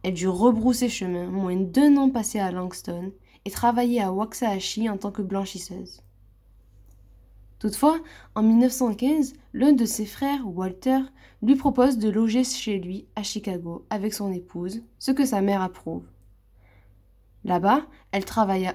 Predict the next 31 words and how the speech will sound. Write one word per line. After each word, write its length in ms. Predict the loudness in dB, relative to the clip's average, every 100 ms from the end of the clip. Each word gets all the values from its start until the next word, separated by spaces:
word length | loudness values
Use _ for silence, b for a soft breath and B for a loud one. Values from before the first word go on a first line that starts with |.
| -2
un 160 | -2
temps 300 | -2 0 -2 -4 -8
comme 180 | -4 -2
manucure. 640 | 0 -2 -4 -14 -20 -20 _ -20 -20 _ -20 -20 _ -20 -20 b b b b
Son 220 | 0 4
histoire 360 | 4 4 0 2
et 40 | 0
sa 140 | -2
passion 380 | -2 -2 0 0
pour 160 | -2
l'aviation 600 | -2 -2 -2 -2 -4 -6 -8 B B
commencent 460 | 0 2 2 -2 -8
réellement 600 | -2 2 4 2 0 0
lors 160 | 0
de 80 | -2
la 160 | -4 -4
Première 640 | -8 -2 2 2 2 0
Guerre 240 | -2 -4 -2
mondiale, 500 | -4 -4 -6 -8 -12 _ b b b -2
plus 180 | 2
exactement 580 | 2 0 -4 0 0 0
quand 100 | -2
les 260 | -2 0 -2
États-Unis 520 | 0 0 2 4 4 0
entrent 240 | -6 -4
en 80 | -2
guerre 260 | -2 -2
aux 60 | -2
côtés 260 | -4 -4 -4
des 180 | -4
Alliés. 320 | -4 -6 -10